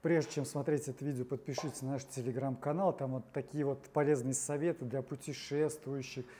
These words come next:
для оформления банковских карт, для переводов за границу, для иммиграции, В Н Ж, оформления виз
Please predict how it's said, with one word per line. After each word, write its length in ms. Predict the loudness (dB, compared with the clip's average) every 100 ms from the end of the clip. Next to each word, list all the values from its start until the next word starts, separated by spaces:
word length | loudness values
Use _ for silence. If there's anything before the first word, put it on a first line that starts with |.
| -20 -16 -4
для 140 | -2
оформления 480 | 0 0 2 2 2
банковских 560 | 2 0 -4 -6 -6
карт, 300 | -2 -2 0
для 120 | -2 -2
переводов 480 | 0 2 2 0
за 180 | 0 -4
границу, 380 | -2 0 0 -2
для 220 | 2 2
иммиграции, 680 | 2 2 2 2 0 -2 -2
В 80 | 0
Н 160 | 0 0
Ж, 160 | 0
оформления 560 | 0 0 -2 0 0 0
виз 320 | 2 0 -2